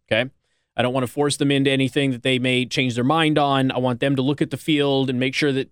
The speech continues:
that this is something that they actually want to do and get in, get involved in for the caucuses here on the twentieth. Um, there's a lot of good people that are running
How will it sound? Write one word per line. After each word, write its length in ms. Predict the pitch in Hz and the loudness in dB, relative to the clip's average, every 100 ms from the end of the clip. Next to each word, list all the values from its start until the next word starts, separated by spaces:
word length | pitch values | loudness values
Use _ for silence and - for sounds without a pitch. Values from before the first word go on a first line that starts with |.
| _ | _
that 140 | 147 139 | -10 -6
this 160 | 127 | -4
is 80 | 135 | -2
something 240 | 143 143 | -2 -2
that 100 | 117 | -4
they 80 | 131 | -2
actually 240 | 127 - 135 | -2 -2 -2
want 180 | 123 | -2
to 60 | 120 | -2
do 220 | 135 147 | 0 0
and 120 | 135 | 0
get 120 | 123 127 | 0 0
in, 200 | 139 - 123 | -2 -4 -4
get 100 | 131 | -2
involved 340 | 123 139 135 | 0 0 0
in 160 | 123 110 _ _ _ - | -2 -4 _ _ _ -8
for 60 | |
the 60 | 127 | -2
caucuses 520 | 147 135 120 135 120 | 0 0 -2 -2 -2
here 140 | 127 | 0
on 80 | 120 | -2
the 40 | 113 | -2
twentieth. 360 | - 117 87 _ _ _ _ _ _ _ _ _ - | -4 -4 -6 _ _ _ _ _ _ _ _ _ -6
Um, 400 | 135 131 123 110 _ _ _ _ _ _ - | 0 2 0 -2 _ _ _ _ _ _ -4
there's 140 | 160 185 | 0 0
a 60 | |
lot 300 | 190 185 185 | 2 2 2
of 100 | 175 | 2
good 240 | 190 180 131 | 0 -2 0
people 280 | 151 151 139 | -2 0 0
that 120 | 127 | 0
are 60 | |
running 400 | 127 131 127 120 | 2 0 0 -2